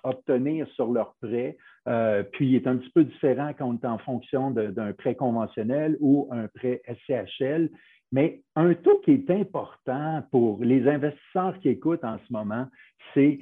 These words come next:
quel est le taux de qualification que le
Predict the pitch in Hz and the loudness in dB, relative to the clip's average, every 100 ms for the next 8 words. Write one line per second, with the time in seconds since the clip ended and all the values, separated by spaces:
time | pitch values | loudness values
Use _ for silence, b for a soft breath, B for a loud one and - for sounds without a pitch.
0 | - - 233 269 311 - - 220 156 113 | -2 4 4 6 2 2 0 0 2 -2
1 | - 233 214 143 - - 139 113 101 - | -2 -2 0 -2 -8 -4 -2 -2 -6 -4
2 | 127 131 165 b b _ 123 123 123 | -2 -2 -8 b b _ 0 2 2